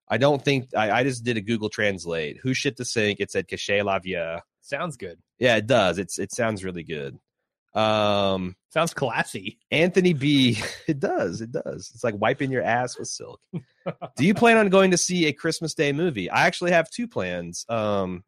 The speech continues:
Speaker 1: when is Ra-, Ravenous comes out on Christmas, right?
Speaker 2: I guess.
Speaker 1: Wait a
Speaker 2: So
Speaker 1: second.
Speaker 2: does, uh, Hateful Eight.
Speaker 1: Yeah, definitely the Hateful. Um, no, not Ravenous. God damn it, Revenant.
Speaker 2: Revenant. Yeah.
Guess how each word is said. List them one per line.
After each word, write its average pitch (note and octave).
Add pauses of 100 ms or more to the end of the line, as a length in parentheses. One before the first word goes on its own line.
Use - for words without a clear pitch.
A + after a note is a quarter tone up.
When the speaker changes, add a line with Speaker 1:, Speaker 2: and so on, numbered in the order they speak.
(100)
Speaker 1:
when A3+
is F#3
Ra-, A2
Ravenous E3+
comes B2+
out G#2
on F2+
Christmas, -
right? F3+ (500)
Speaker 2:
I A#2
guess. A2+
Speaker 1:
Wait G#2+
a E2+
Speaker 2:
So -
Speaker 1:
second. B2+
Speaker 2:
does, A#2
uh, A2+ (640)
Hateful B2+
Eight. C#3+ (760)
Speaker 1:
Yeah, A2
definitely C3
the G2
Hateful. -
Um, E2 (720)
no, A2+
not C#3
Ravenous. G2
God D#3+
damn F#2+
it, F2+ (500)
Revenant. G2
Speaker 2:
Revenant. G#2 (380)
Yeah. F2+